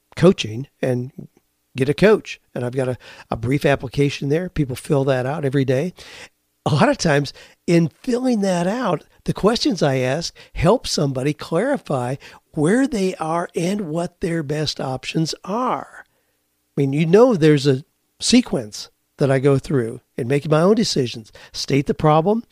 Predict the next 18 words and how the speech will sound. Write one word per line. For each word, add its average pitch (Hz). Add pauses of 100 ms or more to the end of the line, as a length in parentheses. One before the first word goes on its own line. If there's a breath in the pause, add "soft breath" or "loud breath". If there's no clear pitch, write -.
(340 loud breath)
get 151
the 147
advice 131
and 147
opinion 165
of 131
others 156
that 143
I 139
respect, 143 (540 soft breath)
narrow 139
down 160
to 156
four 156
or 143
five 151
best 143
options, 139